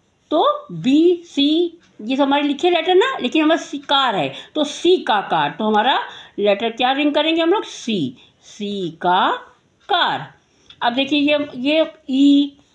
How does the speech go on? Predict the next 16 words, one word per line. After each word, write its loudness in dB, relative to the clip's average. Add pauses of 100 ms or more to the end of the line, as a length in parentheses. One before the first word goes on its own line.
(140)
जी 0 (320)
एल, -2 (420)
अब -4
पिक्चर -2
किसकी -4
बनी 2
है, 0 (140)
एलिफेंट -2
की, -8 (260)
तो -2
हम 0
किस -8
पे -6
सर्कल -4
करेंगे, 0 (640)
ई -6